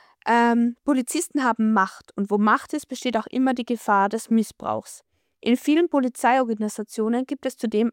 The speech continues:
eine starke Gruppenkultur, den sogenannten Korpsgeist. Fehler oder Gewaltakte werden oft intern gedeckt, nach dem Motto, man verrät keinen Kollegen. Dazu kommen extreme Belastungen, die ständige Konfrontation mit Gewalt, Tod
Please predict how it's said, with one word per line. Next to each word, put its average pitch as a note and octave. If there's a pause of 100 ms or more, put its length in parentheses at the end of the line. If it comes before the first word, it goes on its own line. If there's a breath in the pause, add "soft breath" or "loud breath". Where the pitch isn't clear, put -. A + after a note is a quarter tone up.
eine A3
starke A3+
Gruppenkultur, G3 (340 loud breath)
den A3+
sogenannten A#3+
Korpsgeist. - (360 soft breath)
Fehler C4
oder C4
Gewaltakte A3+
werden A#3
oft -
intern B3+
gedeckt, -
nach A3+
dem G#3+
Motto, A#3+ (260 loud breath)
man B3
verrät A3
keinen F#3+
Kollegen. A#3+ (400)
Dazu -
kommen C4+
extreme A#3+
Belastungen, A#3+ (280 loud breath)
die A#3
ständige D4+
Konfrontation B3+
mit A3+
Gewalt, G#3
Tod A3+